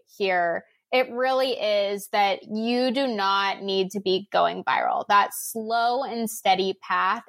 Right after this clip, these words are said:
is really the best way to handle. It's such a vanity metric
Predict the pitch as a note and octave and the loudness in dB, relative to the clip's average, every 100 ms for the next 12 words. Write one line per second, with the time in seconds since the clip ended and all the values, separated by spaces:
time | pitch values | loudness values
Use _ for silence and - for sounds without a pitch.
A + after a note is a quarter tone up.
0 | - G3 G3+ G3 F#3+ F#3+ F#3+ F#3 F#3 - | -6 -2 0 0 0 -2 -2 2 2 0
1 | - - - - F#3 - - - - - | -8 -16 -14 -4 -2 0 -2 -2 -6 0
2 | - G#1+ - - - A#3 - - C#4+ D4 | 0 0 -4 -4 0 2 0 -4 0 0
3 | E4 A#3 G3+ G3+ G#3+ B3 B3 C4 C#4+ C#4+ | -2 -2 -2 0 -2 0 -2 -2 -2 0
4 | E4 | -2